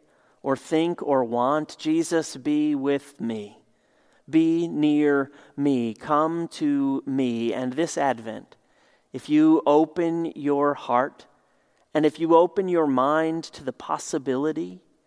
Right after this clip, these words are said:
that God is alive in our midst, you will come face to face with Jesus. He will reach out to you, lay his hand on your shoulder and say,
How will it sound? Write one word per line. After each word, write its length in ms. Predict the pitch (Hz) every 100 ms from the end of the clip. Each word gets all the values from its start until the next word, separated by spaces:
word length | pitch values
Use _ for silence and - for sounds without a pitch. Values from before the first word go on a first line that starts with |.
| _ _ _ _ _ _ -
that 240 | 156 -
God 440 | 139 151 175 190 180
is 120 | 156
alive 640 | 147 139 147 170 180 165
in 220 | 170 160
our 200 | 139 131
midst, 800 | 120 123 175 - - - - - _ _ _ _ _ _ _ _ _ _ _
you 260 | 143 160 165
will 440 | 156 160 139 139
come 380 | - 143 139 135
face 640 | - 131 139 131 - -
to 140 | - 131
face 640 | 127 120 117 - - -
with 160 | 131 -
Jesus. 720 | 127 110 - - - - - _ _ _ _ _ _ _ _ _ _ _ _
He 140 | 156
will 420 | 151 156 165 165 156
reach 280 | 160 -
out 280 | 165 160 156
to 220 | - -
you, 560 | 143 147 156 135 123 117 - - - _ _ -
lay 200 | 143 165
his 280 | 160 170 -
hand 360 | 170 180 196 185
on 140 | 170
your 140 | 151
shoulder 520 | 131 - 160 156 139 123
and 160 | 120
say, 380 | - 139 135